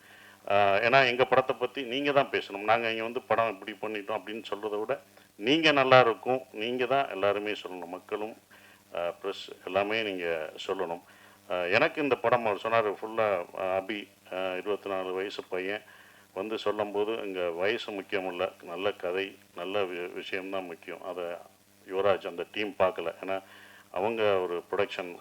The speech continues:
ஃபஸ்ட்டு வந்து என்கிட்ட சொல்லும்போது ரெண்டு நண்பர்கள், அந்த ரெண்டு பேரும் நண்பர்கள்,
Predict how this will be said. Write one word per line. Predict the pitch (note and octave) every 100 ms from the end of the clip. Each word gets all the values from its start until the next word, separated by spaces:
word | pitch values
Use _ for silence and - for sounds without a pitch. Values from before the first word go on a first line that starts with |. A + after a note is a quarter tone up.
| -
ஃபஸ்ட்டு | G2 - -
வந்து | G2+ G#2 G#2+
என்கிட்ட | G2 F#2
சொல்லும்போது | G#2+ F#2+ G#2 G2+ G2 A2+ B2+ - - - -
ரெண்டு | F#2+ G#2 G#2+
நண்பர்கள், | G2+ G#2+ G#2+ G2 F2+ - F2
அந்த | F2 F2 F2+ E2
ரெண்டு | F#2+ G2+
பேரும் | F#2+ A2 A2+
நண்பர்கள், | G2+ G2+ G2+ F#2 F#2